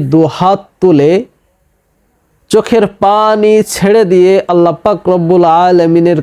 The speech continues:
কাছে নিজের গুনাহ মাফ করিয়ে নেবেন এবং হিদায়াতের জন্য আল্লাহ পাক রব্বুল আলামিনের কাছে দোয়া করবেন। আপনি যখন চোখের অশ্রু ছেড়ে দিয়ে আল্লাহ পাক রব্বুল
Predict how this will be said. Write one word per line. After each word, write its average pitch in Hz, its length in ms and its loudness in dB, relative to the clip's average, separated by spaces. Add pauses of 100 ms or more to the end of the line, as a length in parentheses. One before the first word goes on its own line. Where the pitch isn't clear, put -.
(100)
কাছে 151 400 -2
নিজের 160 400 2
গুনাহ 165 320 0 (140)
মাফ 190 220 0 (200)
করিয়ে 220 300 0
নেবেন 180 260 0 (180)
এবং 165 200 2 (220)
হিদায়াতের 220 560 0 (100)
জন্য 170 220 2 (180)
আল্লাহ 151 220 2 (120)
পাক 202 160 2 (120)
রব্বুল 151 320 0 (200)
আলামিনের 156 560 0 (100)
কাছে 143 280 -4 (180)
দোয়া 117 180 0 (140)
করবেন। 131 360 0 (1500)
আপনি 214 280 0 (140)
যখন 202 520 0 (240)
চোখের 190 340 0 (180)
অশ্রু 196 380 0 (160)
ছেড়ে 175 280 0 (160)
দিয়ে 165 240 2 (160)
আল্লাহ 156 320 0
পাক 170 260 -2
রব্বুল 156 360 -2